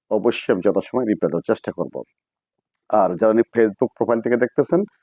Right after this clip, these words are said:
অবশ্যই, অবশ্যই আমি দয়া করে বলছি আমার এই পেজটি আপনারা ফলো করে রাখেন, কাজে লাগবে, ঠিক আছে? আমি এত সুন্দর সুন্দর ভিডিও দেই, আপনারা মানে ইসে করেন, আমার পেজটা ফলো করেন না, ঠিক আছে? যার দরকার সে আমার মেসেঞ্জারে মেসেজ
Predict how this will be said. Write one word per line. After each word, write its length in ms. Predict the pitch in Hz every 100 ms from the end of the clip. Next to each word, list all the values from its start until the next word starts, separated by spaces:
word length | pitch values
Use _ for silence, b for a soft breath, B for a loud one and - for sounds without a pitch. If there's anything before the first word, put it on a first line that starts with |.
| _ _ _
অবশ্যই, 500 | 110 107 143 - -
অবশ্যই 480 | - 104 123 - -
আমি 180 | 107 110 104
দয়া 220 | 107 120
করে 180 | 127 117
বলছি 360 | 117 131 - - -
আমার 180 | 92 90
এই 100 | 95 - _
পেজটি 400 | - 107 - - 180 -
আপনারা 320 | - 104 123 170 _ _ _ _ _
ফলো 160 | 120 113
করে 180 | 117 113
রাখেন, 300 | 95 87 80 71 -
কাজে 220 | 110 107
লাগবে, 300 | 95 76 -
ঠিক 180 | - 131
আছে? 200 | 147 - -
আমি 180 | 101 127 - -
এত 120 | 113 143
সুন্দর 280 | 135 123 127
সুন্দর 220 | - 101
ভিডিও 260 | 95 120 170
দেই, 200 | 107 110 - _ _ -
আপনারা 380 | 113 - 120 107 156 _ _ _ _
মানে 260 | - 113 110 110 101 95 _ 92
ইসে 200 | 101 - 147
করেন, 240 | 107 82 80
আমার 220 | 113 123 -
পেজটা 300 | 135 - 139
ফলো 260 | - 143 143
করেন 240 | 117 98
না, 180 | 78 73
ঠিক 160 | - 135
আছে? 180 | 143 95
যার 240 | 80 117 113
দরকার 320 | 127 139 170
সে 140 | 170 -
আমার 160 | 113 110
মেসেঞ্জারে 460 | 117 131 120 113 107
মেসেজ 340 | 104 - 82